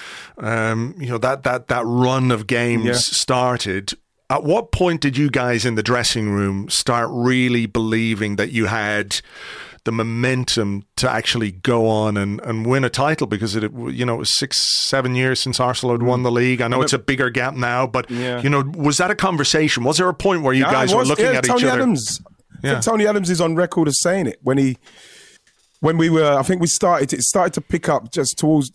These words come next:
Speaker 2: the end of Jan-, towards January time. It started to we were, we were doing okay. We was doing, it was going okay. I remember Tony Adams when we was at a,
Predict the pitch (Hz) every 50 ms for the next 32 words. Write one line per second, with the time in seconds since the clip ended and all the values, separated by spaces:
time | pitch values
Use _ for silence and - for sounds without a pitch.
0 | - - 143 139 143 139 139 131 113 - 151 131 127 120 - - 147 165 180 160
1 | 127 - 180 160 151 147 139 135 131 120 - - 143 139 135 131 123 117 - -
2 | 147 127 135 123 - 147 135 117 - _ _ _ _ _ _ - 151 151 143 135
3 | 123 - 151 151 143 139 127 131 156 147 143 143 135 131 123 - 151 139 131 131
4 | 127 113 - 156 147 139 127 - 110 - - 139 - 135 - - 151 147 143 143
5 | 131 123 - 165 139 135 139 156 156 147 143 - 180 175 180 170 165 165 165 147
6 | 131 117 131 139 135 139 139 135 135 127 139 135 135 131 135 135 123